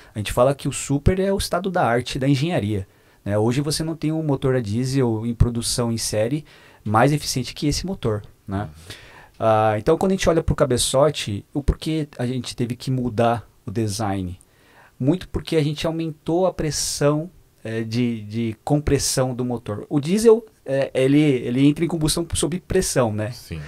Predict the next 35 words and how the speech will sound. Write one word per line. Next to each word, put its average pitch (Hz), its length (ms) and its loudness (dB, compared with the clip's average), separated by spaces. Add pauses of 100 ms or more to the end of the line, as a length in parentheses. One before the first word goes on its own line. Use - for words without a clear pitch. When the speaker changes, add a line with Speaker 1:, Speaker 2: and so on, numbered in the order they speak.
(300)
Speaker 1:
Então, 151 600 8
não 143 160 4
tem 147 240 4
a 127 80 4
vela, 113 340 4
né, 110 220 -4
como 110 260 -4
ci-, - 180 -6
no 113 140 -2
ciclo - 320 -4
Otto. 98 400 0
Speaker 2:
Uhum. 101 60 -8 (420)
Speaker 1:
Então, 120 140 0
a - 20 4
gente 123 140 0
aumentou, 139 760 2
é, 107 400 0
essa 104 220 -2
pressão 113 320 -2
interna, 120 500 -2
né, 120 240 -6 (540)
que 123 240 2
foi 131 180 2
até 139 340 6
duzentos 123 300 -2
e - 40 -2
cinquenta 117 360 -4
bar, 104 300 0 (260)
tá? 107 220 -4 (720)
E 139 100 2
pra 143 200 8
aguentar 160 500 2
essa 147 180 -2
pressão 120 380 -6
toda, 117 500 -6